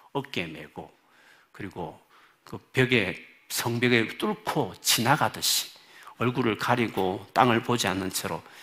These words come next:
포로로 질질 끌려가는, 포로 끌려가는 사람처럼 연극을 보여줘라, 백성들 앞에." 그렇게 이야기를 했습니다.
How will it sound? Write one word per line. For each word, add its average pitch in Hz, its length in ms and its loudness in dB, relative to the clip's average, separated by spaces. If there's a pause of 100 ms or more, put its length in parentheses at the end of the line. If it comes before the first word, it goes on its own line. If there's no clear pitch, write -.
(160)
포로로 127 420 4
질질 117 600 2
끌려가는, 104 640 6 (480)
포로 143 460 6
끌려가는 135 400 8
사람처럼 101 760 -2 (520)
연극을 135 560 8
보여줘라, 90 440 -6
백성들 - 440 -8
앞에." - 400 -14 (560)
그렇게 127 720 -4 (340)
이야기를 87 540 -8 (260)
했습니다. - 360 2